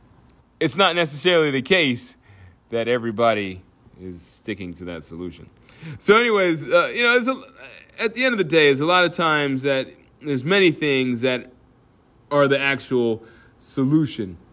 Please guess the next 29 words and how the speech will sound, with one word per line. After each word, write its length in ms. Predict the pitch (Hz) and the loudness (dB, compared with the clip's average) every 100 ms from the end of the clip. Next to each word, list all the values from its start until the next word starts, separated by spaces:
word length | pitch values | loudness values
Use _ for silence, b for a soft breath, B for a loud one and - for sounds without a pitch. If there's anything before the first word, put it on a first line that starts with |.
| - | -8
There's 280 | 113 131 123 | -2 0 2
never 320 | 175 208 180 | 2 4 2
really 400 | 156 160 147 135 | 2 2 2 2
a 80 | 120 | 0
one-size-fits-all, 1900 | 110 104 117 143 139 131 123 - 135 123 117 - 139 131 - 123 113 107 101 b b b b | -2 -4 0 2 2 0 -2 0 2 2 0 -2 -2 -2 0 2 2 2 -2 b b b b
simple, 640 | - - 170 131 131 117 | -12 0 0 2 0 0
clear-cut 640 | - - 143 110 135 127 | -4 0 0 0 -2 -4
solution. 560 | - 107 117 110 - 87 | -4 -2 0 -2 -4 -10
So, 340 | 92 123 113 110 b b b b b - - - - - - - | -2 0 0 -4 b b b b b -20 -20 -20 -20 -20 -20 -10
at 40 | |
the 100 | 147 | -2
end 80 | 208 | 2
of 60 | 247 | 4
the 60 | |
day, 240 | 226 247 165 | 4 4 2
sometimes 540 | - 190 220 214 202 | 0 0 2 2 2
you 60 | 196 | 0
gotta 200 | 214 202 | 2 4
recruit 380 | 202 - 220 190 | 0 -4 -6 -6
resources. 680 | 196 202 - 135 113 107 123 | -6 -4 -2 -2 -2 -6 -2
Uh, 260 | 143 135 | -2 -2
sometimes 540 | 127 160 165 180 185 160 | -4 -4 0 2 0 -4
you 80 | |
can 100 | 156 | -6
do 140 | 147 165 | -2 0
it 80 | 156 | 0
on 100 | 135 | 0
your 160 | 135 | 2
own. 300 | 190 214 214 | 4 4 0